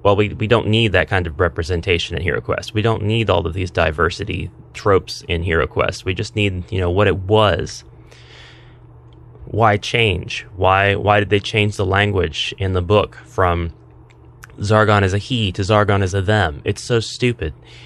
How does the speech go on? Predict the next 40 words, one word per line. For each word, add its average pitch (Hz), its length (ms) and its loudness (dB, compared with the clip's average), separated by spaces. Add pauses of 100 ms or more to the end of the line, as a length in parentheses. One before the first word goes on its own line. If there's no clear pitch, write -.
(140)
It's, - 440 -4
it's - 200 -6
so, 110 460 2 (560)
it's - 220 -6
so 117 140 2
sensitive. 87 800 -4
Why 95 180 2
do 113 100 -2
people 107 320 -6
have 107 180 0
to 101 80 -14
be 107 80 -4
snowflakes?" - 840 -4
All, 139 300 2
all 147 240 2
of 113 60 -2
this 101 100 -2
other 87 220 2
language 82 600 -6 (920)
that, 95 360 2 (380)
you 113 80 2
know, 110 100 6
I, 104 300 2
I 110 120 2
get 110 340 0
that 107 180 -6
that's 107 240 0
the 95 160 -2
only 95 260 2
way 85 280 2
that 90 220 -6
people 101 280 -4
that 87 160 -2
use 92 240 -4
that 90 180 0
language 90 460 -2
know 90 220 0
how 92 320 0
to - 160 -10
communicate 98 640 -2